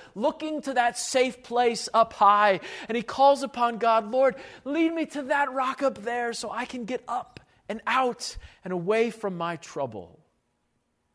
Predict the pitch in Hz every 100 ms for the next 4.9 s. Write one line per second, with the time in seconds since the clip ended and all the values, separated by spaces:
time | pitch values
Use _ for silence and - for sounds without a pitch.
0 | _ _ _ _ _ _ _ _ _ 214
1 | - - - 262 233 254 262 233 240 240
2 | 233 - - 208 220 - 208 - 196 202
3 | 202 190 175 - - - 190 208 220 220
4 | 214 202 185 - - - 190 180